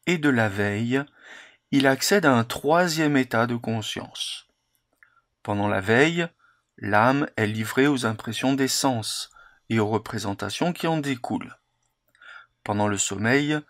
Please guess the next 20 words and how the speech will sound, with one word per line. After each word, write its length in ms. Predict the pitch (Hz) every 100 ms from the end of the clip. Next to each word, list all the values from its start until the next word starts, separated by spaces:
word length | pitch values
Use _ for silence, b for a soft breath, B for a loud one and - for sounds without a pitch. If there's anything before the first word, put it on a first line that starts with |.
| b b b
les 100 | -
sensations 540 | 110 113 107 107 - 156
s'effacent, 920 | - 151 123 - 107 107 - - - _ _ _ -
mais 240 | 104 107
l'âme 600 | 101 110 110 117 127 131 - B B -
perd 220 | 113 - -
également 440 | 110 104 117 175
conscience. 1000 | 180 - 151 - - - - - - - _ _ _ _ _
Donc 220 | - 98
pendant 240 | - 101
le 100 | 98
sommeil, 640 | 104 - 104 113 147 180 185 B B B B B
les 100 | 107
sensations 640 | 101 135 131 127 - 110
s'effacent, 760 | 110 95 - 101 117 127 - - b b b b
mais 200 | 104 104
l'âme 580 | 107 104 107 113 120 127 -
perd 220 | - - -
également 460 | 147 143 123 120
conscience. 920 | 113 117 104 - - - - - -